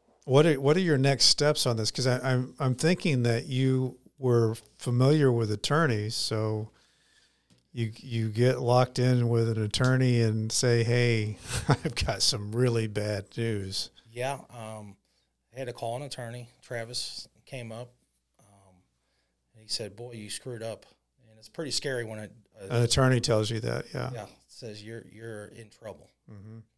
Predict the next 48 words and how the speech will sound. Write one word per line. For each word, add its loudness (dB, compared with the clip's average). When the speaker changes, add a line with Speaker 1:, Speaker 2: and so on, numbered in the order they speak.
Speaker 2:
Uh, -20
he -20
said, -8
"You, -20
you're -20
gonna -16
have -12
to -20
do -20
some -20
time." -14
And -12
I -8
kinda -10
knew -14
that, -10
but, -20
uh, -20
I -10
think -6
the -8
first, -6
uh, -16
the -20
first -10
offer, -10
he, -20
the -14
charges -4
were, -16
I -8
mean, -6
I, -6
they -10
charged -6
me -12
with -14
six -10
or -14
seven -10
felonies. -18
Speaker 1:
Mm-hmm. -8
Speaker 2:
You -20
know, -20
and -20
I -12
already -10
been -18